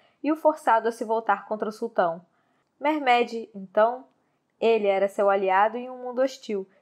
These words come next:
que parecia ansioso para vê-la morta. Uma risada, um olhar, um puxão de cabelos. Era seu amigo. E também era o governante do país que a mantinha prisioneira. Lada, por fim, fixou os olhos escuros e semicerrados em Nikolai.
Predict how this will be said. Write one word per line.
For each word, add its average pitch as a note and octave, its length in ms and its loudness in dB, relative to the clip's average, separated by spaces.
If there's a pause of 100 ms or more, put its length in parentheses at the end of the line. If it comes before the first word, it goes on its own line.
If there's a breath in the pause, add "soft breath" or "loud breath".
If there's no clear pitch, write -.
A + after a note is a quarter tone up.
(140)
que F4 100 -4
parecia C#4+ 460 0
ansioso A3+ 500 -2
para A3+ 220 4
vê-la A#3 240 0
morta. F#3+ 500 -2 (340)
Uma F#3+ 140 -8
risada, G3 640 0 (120)
um C#4 100 -6
olhar, A3+ 500 2 (120)
um D4+ 80 -4
puxão D4+ 320 0
de C4 100 -6
cabelos. G#3+ 640 0 (520)
Era A3 260 6
seu G#3 220 0
amigo. G3+ 520 -2 (880)
E E4+ 120 0
também C#4+ 260 2
era C4 140 4
o - 20 -12
governante B3+ 640 2
do C#4 140 0
país A#3 440 0
que - 120 -2
a B3 80 0
mantinha A#3+ 420 -8
prisioneira. A3 720 -4 (300)
Lada, C4+ 280 4
por C#4 220 -4
fim, D4+ 220 -8
fixou C#4+ 400 2
os B3+ 100 -6
olhos A#3+ 320 2
escuros C4+ 480 -6
e C4+ 100 -6
semicerrados A#3 880 0
em A3+ 80 -8
Nikolai. G#3 560 0